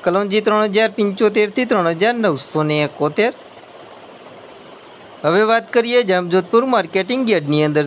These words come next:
તો કપાસ નીચો ભાવ તેરસો સાઠથી ઊંચો ભાવ પંદરસો ને એકત્રીસ રૂપિયા, મગફળી ઝીણી છસો થી એક હજાર એકાણું,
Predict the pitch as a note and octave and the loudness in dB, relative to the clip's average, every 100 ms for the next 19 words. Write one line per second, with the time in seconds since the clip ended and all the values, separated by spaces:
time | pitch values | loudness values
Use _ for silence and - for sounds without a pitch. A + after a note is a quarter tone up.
0 | D3 D3+ D#3 E3 E3+ E3 D#3+ E3+ E3 E3 | 0 -2 0 0 0 -2 -2 0 2 0
1 | E3 E3+ - F3 E3 E3+ E3+ D3+ E3+ E3+ | 0 -2 -2 -2 -2 -2 -4 -4 -2 0
2 | F3 D#3+ E3+ E3+ E3 F3 D#3+ F#3 F3 E3+ | 0 0 0 0 -2 -2 -2 -4 -2 -2
3 | E3 E3 E3+ E3 E3 D#3 E3+ E3+ E3+ - | -2 -4 -2 -2 -2 -4 0 0 0 -8
4 | - - D#3+ E3+ - G#3 G#3+ F#3+ G#3+ A3 | -20 -8 -4 -4 -2 0 0 2 0 0
5 | - B2+ - G#3 G3 B3+ A#3 F#3+ D#3 D#3+ | -2 -4 0 0 2 2 2 0 0 0
6 | D3 D3 E3 E3+ G#3+ | 0 -4 -2 -2 -4